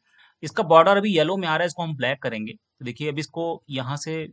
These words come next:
छोड़ करके हम यहाँ पे ब्लैक साइन पे जब क्लिक करेंगे तो देखिए, बॉर्डर ये ब्लैक हो जाएगा। आप कोई भी वैसे कलर ले सकते हैं जो आप लेना चाहें।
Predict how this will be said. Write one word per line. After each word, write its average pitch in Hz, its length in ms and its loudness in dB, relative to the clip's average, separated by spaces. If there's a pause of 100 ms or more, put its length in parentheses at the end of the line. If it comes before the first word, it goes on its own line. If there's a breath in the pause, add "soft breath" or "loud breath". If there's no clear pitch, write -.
छोड़ 139 240 -4
करके 131 280 -8
हम 156 140 -6
यहाँ 135 160 -6
पे 165 120 -10
ब्लैक 131 320 -2
साइन 135 240 -6
पे 143 100 -10
जब 135 120 -10
क्लिक 147 240 -8
करेंगे 143 260 -6
तो 147 100 -8
देखिए, 127 240 -8
बॉर्डर 123 320 -4
ये 131 220 -10
ब्लैक 107 320 -6
हो 110 80 -12
जाएगा। - 360 -14 (300 loud breath)
आप 185 180 -2
कोई 214 160 6
भी 214 120 0
वैसे 170 260 2
कलर 147 240 -4
ले 131 120 -4
सकते 123 260 -8
हैं 147 120 -10 (280)
जो 123 180 -2
आप 156 140 -6
लेना 117 260 -10
चाहें। 110 340 -14